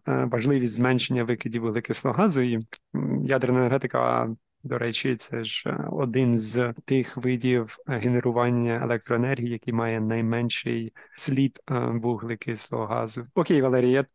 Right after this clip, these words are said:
тобі хочу подякувати. У нас була чудова розмова. Я, м, насолодився кожною хвилиною цієї розмови. Ми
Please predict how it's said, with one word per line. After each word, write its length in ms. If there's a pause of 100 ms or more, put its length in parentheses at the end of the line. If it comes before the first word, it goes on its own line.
(100)
тобі 200
хочу 240
подякувати. 540
У 40
нас 160
була 260
чудова 440
розмова. 580
Я, 560 (200)
м, 380
насолодився 1080
кожною 420
хвилиною 540
цієї 260
розмови. 400
Ми 240